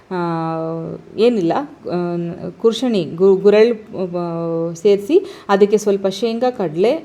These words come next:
ಆ, ಎಳ್ಳು ಹಾಕಿ ಹುರಿದು ಪುಡಿ ಮಾಡಿಕೊಂಡ್ರೆ ಸಾಕು. ಈಗ ನಮ್ಮ ಮನೇಲಿ ಮಾಡುವಂಥ ಸಾಂಬಾರು ಪುಡಿ, ಇದು ಅರುಣನ ಹತ್ರ ಸಿಗುತ್ತೆ. ಆಮ್, ನಮ್ಮ ಸಾಂಬಾರು ಪುಡಿ ಪಲ್ಯಗಳಿಗೆ ತುಂಬ ಟೇಸ್ಟಿಯಾಗಿರುತ್ತೆ. ಹಾಗೆ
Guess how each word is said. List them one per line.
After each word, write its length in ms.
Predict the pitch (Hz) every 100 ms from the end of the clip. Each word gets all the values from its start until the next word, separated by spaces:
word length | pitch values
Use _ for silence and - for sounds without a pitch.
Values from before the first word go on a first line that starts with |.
| -
ಆ, 200 | 180 175
ಎಳ್ಳು 380 | 175 185 190 220
ಹಾಕಿ 500 | 220 175 175 254 220
ಹುರಿದು 420 | 165 170 180 196
ಪುಡಿ 240 | 233 185 185
ಮಾಡಿಕೊಂಡ್ರೆ 460 | 175 156 - 226
ಸಾಕು. 320 | 247 156 -
ಈಗ 200 | - 190 226 339 - - -
ನಮ್ಮ 240 | 202 208
ಮನೇಲಿ 260 | 196 190 185
ಮಾಡುವಂಥ 480 | 180 165 165 170 247
ಸಾಂಬಾರು 480 | 262 180 165 160
ಪುಡಿ, 200 | 151 160
ಇದು 280 | 156 185 185
ಅರುಣನ 400 | 170 170 185 202
ಹತ್ರ 180 | 180 180
ಸಿಗುತ್ತೆ. 440 | 175 170 165 170 262 294 - - -
ಆಮ್, 760 | 190 180 175 170 170 165 165 165
ನಮ್ಮ 340 | 190 190 208 240
ಸಾಂಬಾರು 420 | 233 180 196 196
ಪುಡಿ 240 | 196 196
ಪಲ್ಯಗಳಿಗೆ 600 | 214 185 180 190 190 185
ತುಂಬ 280 | 185 190 214 233 254 277
ಟೇಸ್ಟಿಯಾಗಿರುತ್ತೆ. 640 | 269 240 240 214 190 185 233
ಹಾಗೆ 640 | 208 180 233 294 - -